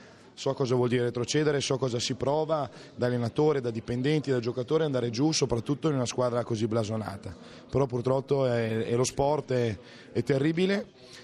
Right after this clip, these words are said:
e credo che noi abbiamo fatto quello che giustamente doveva essere fatto, e, e purtroppo questo ha portato alla retrocessione della Virtus.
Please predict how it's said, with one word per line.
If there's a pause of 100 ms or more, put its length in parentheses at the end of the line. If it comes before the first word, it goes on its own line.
e
credo
che
noi
abbiamo
fatto
quello
che
giustamente
doveva
essere
fatto, (420)
e,
e
purtroppo
questo
ha
portato
alla
retrocessione
della
Virtus.